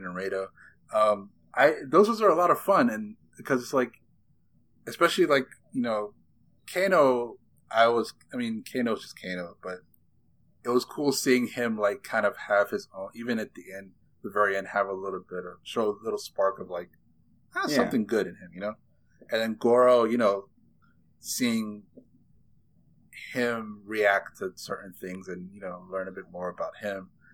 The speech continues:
Speaker 1: It's just, it was, it was cool diving into a lot of these characters and seeing where a lot of the lore that we know about now kind of started and where, like,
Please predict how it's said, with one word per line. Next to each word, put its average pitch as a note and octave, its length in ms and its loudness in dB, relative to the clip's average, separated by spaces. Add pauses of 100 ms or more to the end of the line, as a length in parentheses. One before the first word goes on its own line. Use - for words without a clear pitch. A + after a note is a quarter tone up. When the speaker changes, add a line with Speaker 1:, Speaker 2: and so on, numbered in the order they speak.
(140)
Speaker 1:
It's D#3 120 -4
just, G#3+ 260 -2
it E3+ 240 -2
was, F3+ 200 0 (380)
it C#3 40 0
was D3+ 140 2
cool F3+ 300 2
diving C3 340 4
into A2+ 240 -2
a - 20 2
lot G#2 160 4
of G#2 60 -6
these - 200 -16 (200)
characters F2+ 720 -4 (580)
and F2+ 440 -4 (400)
seeing D3 380 0
where B2 120 4
a G#2+ 80 0
lot G#2 160 4
of G2 180 -4
the F#2+ 340 -18 (140)
lore A2 340 -2
that G2 240 -4 (1040)
we G#2 120 -12
know G#2 220 -4
about F#2 300 -4
now G#2 540 2 (540)
kind G2+ 200 0
of F#2+ 140 -6
started F2+ 560 -4 (120)
and G2 100 -18
where, F#2+ 280 -4
like, F#2 160 -10